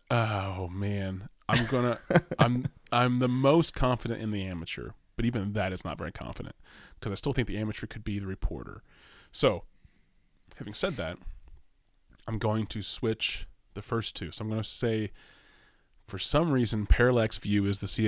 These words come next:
Speaker 1: I A operative whose girlfriend is brutally murdered by terrorists, yada, yada, yada, yada, nineteen eighty-one.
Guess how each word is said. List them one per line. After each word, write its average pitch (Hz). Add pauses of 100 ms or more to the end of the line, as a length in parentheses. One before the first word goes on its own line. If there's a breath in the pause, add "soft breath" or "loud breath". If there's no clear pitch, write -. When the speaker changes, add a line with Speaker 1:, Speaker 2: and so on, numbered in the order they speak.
(120)
Speaker 1:
I 98
A 95
operative 95 (160)
whose 92 (160)
girlfriend 104
is 101
brutally 107
murdered 95
by 98
terrorists, 95
yada, 95
yada, 90
yada, 76
yada, 62 (480 loud breath)
nineteen 98
eighty-one. 87